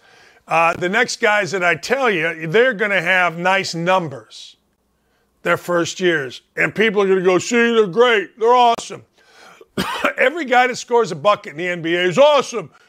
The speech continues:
"Guy's great, he's the best, look at this. Yeah, he's my boy, look." Okay, okay. All right, wonderful. Yay, Rod, go fight, win. Team that takes Jabari Smith.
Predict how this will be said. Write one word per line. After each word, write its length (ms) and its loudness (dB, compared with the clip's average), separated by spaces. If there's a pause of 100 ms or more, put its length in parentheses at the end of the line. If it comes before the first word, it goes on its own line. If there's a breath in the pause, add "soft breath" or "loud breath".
"Guy's 380 2
great, 380 4
he's 100 -12
the 60 -14
best, 460 0
look 140 -8
at 80 -4
this. 400 2 (320 soft breath)
Yeah, 140 6
he's 100 -6
my 140 2
boy, 420 4
look." 280 -2
Okay, 360 -10
okay. 300 -16 (480)
All 60 -12
right, 120 -14
wonderful. 480 -10 (300)
Yay, 240 -2
Rod, 280 -2
go 140 -8
fight, 320 -12
win. 140 -20 (2000 soft breath)
Team 240 0
that 160 -2
takes 300 0
Jabari 480 -2
Smith. 560 -10